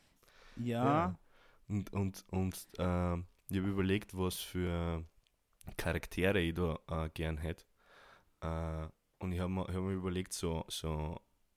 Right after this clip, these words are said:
Speaker 2: ähm, so Anfang zwanzigjährige, die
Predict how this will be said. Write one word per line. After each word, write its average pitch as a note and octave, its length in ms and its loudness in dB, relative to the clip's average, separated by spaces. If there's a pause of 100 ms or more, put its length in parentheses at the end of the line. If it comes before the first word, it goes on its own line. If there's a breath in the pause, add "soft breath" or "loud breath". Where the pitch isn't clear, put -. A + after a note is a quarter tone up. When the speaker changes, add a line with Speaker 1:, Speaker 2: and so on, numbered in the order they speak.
(320)
Speaker 2:
ähm, D#2 1000 -2 (800 soft breath)
so - 320 -6
Anfang G2 420 2
zwanzigjährige, G#2 1200 0
die F#2 340 0